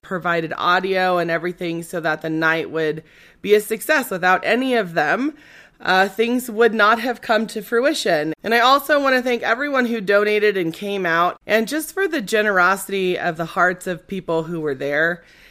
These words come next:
It was really a beautiful experience with the Lord, and to watch people pour into this new ministry,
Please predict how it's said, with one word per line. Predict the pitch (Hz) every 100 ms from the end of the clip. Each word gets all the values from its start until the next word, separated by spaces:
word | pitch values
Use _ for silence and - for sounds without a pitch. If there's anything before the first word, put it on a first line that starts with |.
| _ -
It | 165 143
was | 180 160
really | 175 220 240 226
a | 175
beautiful | 160 175 190 185 190 175
experience | 170 - 175 180 175 175 -
with | 170 196 226
the | 220 180
Lord, | 160 151 165 175 190 -
and | 160 160 160
to | - 156
watch | 143 151 156 - -
people | - 160 - 151 147 151 151
pour | - - 180 180
into | - 156 156 170 - 175 156 143 135 143 _ - - _ _
this | 165 165 -
new | 180 175
ministry, | 156 175 220 - 247 240 254 269